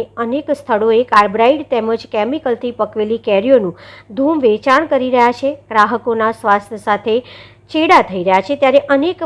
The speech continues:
ફરિયાદો ઉઠવા પામી છે. ખુલ્લેઆમ કાર્બોરાઇડથી પકવેલી કેરીઓનું વેચાણ કરી ગ્રાહકોને છેતરવામાં આવી રહ્યા છે. ત્યારે નગરમાં કાર્બોરાઇડ તેમજ કેમિકલથી પકવેલી કેરીઓનું ભરપૂર વેચાણ થતું હોય, સ્વાદ પ્રમાણે બદામ, લંગડા, હાફૂસ, કેસર અને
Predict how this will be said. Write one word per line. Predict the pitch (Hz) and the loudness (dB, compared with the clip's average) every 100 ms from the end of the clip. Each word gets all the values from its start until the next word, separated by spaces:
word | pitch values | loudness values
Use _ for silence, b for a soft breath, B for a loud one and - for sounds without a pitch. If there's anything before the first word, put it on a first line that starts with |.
| - | -4
ફરિયાદો | 226 214 269 277 254 | -2 2 2 2 0
ઉઠવા | 214 185 190 185 | -4 0 0 2
પામી | 180 180 180 | -2 -2 -6
છે. | 185 - _ | -8 -8 _
ખુલ્લેઆમ | 226 202 208 226 269 | -8 0 6 6 6
કાર્બોરાઇડથી | 226 208 202 226 285 - 269 | 4 4 2 0 0 -8 -8
પકવેલી | 226 220 208 214 202 | -8 -6 -8 -8 -6
કેરીઓનું | 202 233 240 233 208 | -4 -4 -4 -4 -4
વેચાણ | 190 220 254 269 | -4 0 0 0
કરી | 233 277 B B B - 240 | -4 -4 B B B -2 4
ગ્રાહકોને | 247 262 359 269 202 220 - | 4 4 0 0 -4 -8 -6
છેતરવામાં | 220 220 302 208 190 202 - 214 | -8 -4 -2 -2 -2 -4 -2 -2
આવી | 190 185 | 0 -2
રહ્યા | 185 196 190 | -2 -2 -2
છે. | 247 202 - _ _ | 0 0 -2 _ _
ત્યારે | 294 330 | 4 4
નગરમાં | 311 302 392 359 392 349 | 4 2 2 2 2 4
કાર્બોરાઇડ | 269 247 277 330 - | 4 4 2 2 -2
તેમજ | 302 311 - | -4 -4 -2
કેમિકલથી | 254 240 277 294 294 294 | -4 -2 -2 -4 -4 -6
પકવેલી | 240 226 233 233 247 233 | -6 -4 -2 -2 -2 -2
કેરીઓનું | 208 240 247 247 | 0 0 -2 -4
ભરપૂર | 220 202 247 269 | -4 -6 -4 -4
વેચાણ | 240 208 214 202 220 | -2 -2 -2 -4 -4
થતું | 202 214 220 | -6 -4 2
હોય, | 233 180 - | 2 2 2
સ્વાદ | 240 269 | 2 2
પ્રમાણે | 311 269 262 262 269 | -2 -2 -2 -2 -2
બદામ, | 208 202 208 208 | -2 0 0 -2
લંગડા, | 196 196 208 233 | -6 2 2 4
હાફૂસ, | 208 196 220 - | 0 0 -10 -10
કેસર | 214 202 240 247 | -12 -6 -2 0
અને | 220 | 0